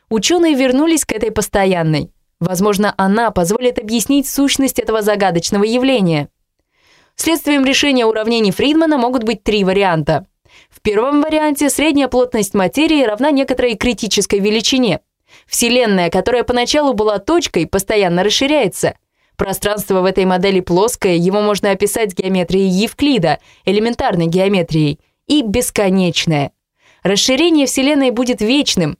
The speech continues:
но в бесконечном удалении его скорость будет приближаться к нулю. Во второй модели плотности излучения Вселенной меньше критических. Пространство в этом случае также будет бесконечно расширяться,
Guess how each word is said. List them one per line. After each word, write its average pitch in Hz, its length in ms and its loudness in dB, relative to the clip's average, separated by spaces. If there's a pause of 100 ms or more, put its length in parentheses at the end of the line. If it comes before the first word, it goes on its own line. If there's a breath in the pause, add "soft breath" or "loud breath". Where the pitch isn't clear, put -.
но 202 200 0
в 190 60 0
бесконечном 226 680 -2
удалении 247 640 2
его 220 320 0
скорость 359 360 -2
будет 269 260 0
приближаться 220 640 0
к - 100 -6
нулю. 185 380 0 (760 soft breath)
Во 185 120 0
второй 185 340 0
модели 311 360 2
плотности 277 640 0
излучения 247 600 0
Вселенной 262 520 0
меньше 240 400 0
критических. 196 840 -2 (460 loud breath)
Пространство 196 720 -2
в 175 40 -6
этом 185 200 -2
случае 240 420 0
также 214 360 0
будет 190 240 0
бесконечно 208 640 -2
расширяться, 185 800 0